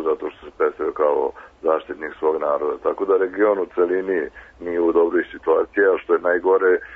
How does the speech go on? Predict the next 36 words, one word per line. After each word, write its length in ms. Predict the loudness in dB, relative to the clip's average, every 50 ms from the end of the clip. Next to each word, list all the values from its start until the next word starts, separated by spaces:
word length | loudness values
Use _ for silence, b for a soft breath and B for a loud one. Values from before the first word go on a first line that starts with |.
| B B -2
nije 160 | 2 4 4
u 120 | 4 6 4 4
dobroj 220 | 4 4 4 2 0 -6
situaciji 520 | -4 0 2 2 2 2 0 -2 -2 -2
ni 60 | -2 -2 0
sama 220 | 0 2 2 2 4 4 4
Evropa, 380 | 4 4 4 2 2 2 0 0 0 0
koja 260 | 0 0 0 2 2 2 2 2
je 120 | 0 0 0 0
pozabavljena 720 | -2 0 2 2 2 2 2 2 2 2 0 2 0 0 -2 -2 B B B B B B B 0
i 40 | 2 2
unutrašnjom 460 | 2 0 0 -2 -2 0 0 0 -2 -2 -2
krizom 400 | 0 2 2 2 4 2 2 2 2
i 140 | 0 -2 -2 0
migrantskom 480 | 0 2 2 0 0 -2 -2 -4 -4 0
krizom 320 | 0 2 2 2 2 2 0 0
i 100 | 2 2
tako 180 | 0 0 2 2
dalje, 220 | 4 4 4 4 2 2
pa 60 | 2 2
ona 240 | 2 2 2 2 2 2
ne 60 | 2 2
može 160 | 2 2 4 2
da 80 | 2 2
bude 240 | 2 4 4 4 2 2 0
taj 160 | 2 2 2 2 0 -2 B B B B B B -2 -2
ozbiljniji 460 | 0 0 0 0 0 0 -2 0 2
korektivni 540 | 2 2 4 2 0 0 -2 -2 -2 -2 -2 -2
faktor 280 | -2 -2 -2 -4 -2 0
u 80 | 2 2 2 0
regionu 400 | 0 2 2 2 2 2 2 2 2
i 140 | 2 2 4
da 160 | 2 2 0 -2
doprinese 480 | -4 -6 -6 -4 -2 -2 -2 -2 -4 -8 -6
smirivanju 460 | -6 -6 -4 -2 0 0 -2 -2 -6 -6 -6
tenzija. 360 | -6 -6 -6 -8 -12 -14